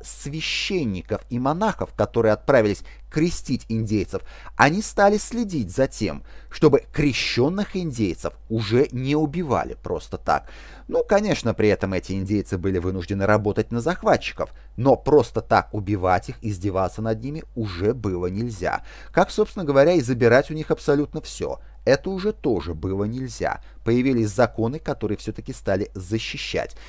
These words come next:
Испанцы рабовладением особо никогда не увлекались.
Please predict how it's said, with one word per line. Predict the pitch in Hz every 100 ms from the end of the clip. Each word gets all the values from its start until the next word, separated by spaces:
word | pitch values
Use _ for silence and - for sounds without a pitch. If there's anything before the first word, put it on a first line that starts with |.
| - -
Испанцы | 135 - - 208 214 - 110 -
рабовладением | 135 147 151 147 117 123 135 127 185 185 101 82 -
особо | 110 - 147 127
никогда | 131 139 156 131 107 82
не | 82
увлекались. | 78 90 - 76 73 73